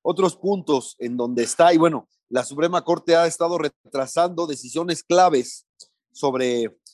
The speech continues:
muchos amparos porque, eh, la cuatro T no ha sido escrupulosa con la ley, al contrario, ha pasado sobre la ley, sobre los derechos en muchas decisiones. Y la Corte tiene muchos temas pendientes que ojalá pudiera,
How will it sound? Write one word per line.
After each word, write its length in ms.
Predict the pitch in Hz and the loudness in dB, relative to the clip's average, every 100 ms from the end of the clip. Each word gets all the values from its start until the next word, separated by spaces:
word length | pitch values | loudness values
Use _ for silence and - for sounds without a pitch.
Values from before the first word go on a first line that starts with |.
| _ _ | _ _
muchos 320 | 170 180 165 | -8 -8 -2
amparos 460 | 151 139 170 175 - | 0 2 2 2 0
porque, 640 | 139 127 131 120 113 - _ _ _ _ | -8 -8 -6 -4 -6 -10 _ _ _ _
eh, 260 | 117 120 117 | -6 -6 0
la 180 | 131 127 | 0 2
cuatro 320 | 165 175 165 | 2 2 0
T 260 | - 160 165 | -2 -2 -2
no 200 | 156 156 | -6 -4
ha 60 | 156 | -6
sido 480 | - 165 156 160 - | -6 -4 -2 -2 -4
escrupulosa 760 | 127 - 131 - 135 160 160 147 | -12 -10 -12 -2 2 2 2 0
con 180 | 139 | 0
la 100 | 135 | 2
ley, 280 | 135 147 147 | 4 4 4
al 140 | 123 - | 0 -4
contrario, 600 | 123 113 147 151 127 117 | -12 -2 2 2 0 -6
ha 120 | - _ | -8 _
pasado 400 | 143 - 156 156 | -8 -4 -4 -4
sobre 320 | - 120 120 | -8 -6 -2
la 80 | 120 | 0
ley, 340 | 131 156 156 _ _ _ | 0 -2 -4 _ _ _
sobre 220 | - 135 | -8 -6
los 120 | 127 | -4
derechos 460 | 123 135 139 156 139 | -4 -4 -6 -8 -6
en 140 | 135 139 | -2 -2
muchas 280 | 165 170 143 | 0 0 0
decisiones. 680 | 135 135 - 175 139 - _ - - _ _ _ | -4 -2 2 2 0 -8 _ -20 -20 _ _ _
Y 240 | 170 185 202 | 0 2 4
la 180 | 175 - | 2 2
Corte 500 | 180 - 175 180 - - | -4 -2 -2 -2 -8 -10
tiene 280 | 156 151 | -8 -6
muchos 420 | 156 196 - 170 - | -8 -8 -8 -4 2
temas 300 | 165 160 - | 2 2 0
pendientes 560 | 135 131 147 143 139 | -2 2 2 0 -4
que 100 | 123 | 0
ojalá 440 | 117 - 123 131 - | 0 2 4 4 2
pudiera, 520 | 123 127 131 120 | -2 2 4 2